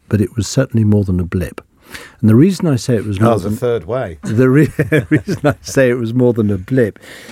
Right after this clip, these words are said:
Speaker 1: is because that sort of movement and fluidity and volatility amongst voters had started in our constituencies f-, long before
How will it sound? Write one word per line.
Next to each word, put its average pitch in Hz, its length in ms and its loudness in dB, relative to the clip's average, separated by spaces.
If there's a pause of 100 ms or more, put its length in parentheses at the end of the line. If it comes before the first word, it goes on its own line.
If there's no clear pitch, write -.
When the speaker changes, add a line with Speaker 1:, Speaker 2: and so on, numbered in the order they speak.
(100)
Speaker 1:
is 139 180 2
because 151 580 0 (320)
that 170 480 -2
sort 175 220 -2
of 135 480 0
movement 131 960 2
and 98 200 -4
fluidity 131 880 2
and 98 140 -4
volatility 110 960 -2 (140)
amongst 95 360 0
voters 90 560 -4 (220)
had 131 240 2
started 131 600 -2
in 117 200 0
our 101 180 0
constituencies 85 1040 -8 (360)
f-, - 180 -18
long 165 480 4
before 104 540 -2